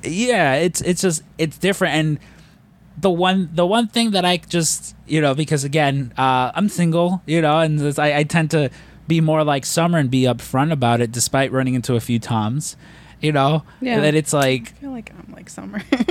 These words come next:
Speaker 1: Yeah, and that's the one thing where it's like, I think, like, at the end of the day where it's like,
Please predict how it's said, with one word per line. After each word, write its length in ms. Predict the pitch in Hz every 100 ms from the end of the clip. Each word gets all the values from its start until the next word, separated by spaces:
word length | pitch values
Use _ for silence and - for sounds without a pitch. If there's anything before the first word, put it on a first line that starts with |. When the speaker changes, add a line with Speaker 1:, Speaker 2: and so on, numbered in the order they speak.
| 285 - 202
Speaker 1:
Yeah, 260 | 294 330 -
and 260 | 233 208 226
that's 180 | 240
the 60 | 220
one 180 | 202 190
thing 240 | 254 330
where 180 | 214 147
it's 140 | 131 165
like, 120 | 151
I 120 | 165
think, 180 | 190 202
like, 140 | 165
at 140 | 160 160
the 60 |
end 140 | 165 156
of 80 |
the 80 | 131
day 300 | 120 160 220
where 160 | 175 123
it's 160 | 120
like, 320 | 127 120 113